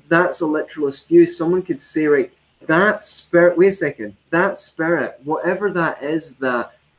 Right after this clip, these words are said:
Christ had, like, that needs to come back into the world in a big way. That must be resurrected in man. It's your responsibility. It's my responsibility to bring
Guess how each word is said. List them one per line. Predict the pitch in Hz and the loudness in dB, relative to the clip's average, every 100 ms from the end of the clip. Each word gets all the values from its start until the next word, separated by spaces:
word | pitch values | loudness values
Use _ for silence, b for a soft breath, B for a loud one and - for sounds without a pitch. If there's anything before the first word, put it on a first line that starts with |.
| _ | _
Christ | - - 147 147 147 - 131 | -18 -4 -2 -2 -4 -14 -8
had, | 139 143 117 98 196 - _ _ _ _ _ _ | -4 -2 -4 -6 -12 -20 _ _ _ _ _ _
like, | 139 143 139 - _ _ - | -2 0 0 -6 _ _ -2
that | 170 202 175 | 0 2 2
needs | 170 180 180 - | 2 2 0 -8
to | 175 | -10
come | - 165 143 | -6 -6 -4
back | 139 156 165 | -2 -4 -4
into | 175 160 156 | -6 -6 -4
the | 147 | -2
world | 143 139 131 | 0 0 0
in | 127 | -2
a | |
big | 110 143 139 | -2 -2 -2
way. | 135 147 127 | 0 2 2
That | 135 139 | 0 -2
must | 143 - | -8 -6
be | 143 | -2
resurrected | 131 135 135 135 131 - - 127 | 2 2 0 -2 -2 -4 -6 -4
in | 120 | -2
man. | 127 139 131 | -2 -2 -2
It's | - | -4
your | 139 143 | -4 -4
responsibility. | 135 135 - - 131 123 123 | -6 -8 -10 -4 -2 0 -2
It's | - 123 | -2 -2
my | 123 135 | -2 0
responsibility | 139 - 131 120 - 127 123 123 | -2 -4 -6 -6 -6 -4 -4 -8
to | 117 101 | -12 -16
bring | - 123 131 131 123 | -4 0 2 2 0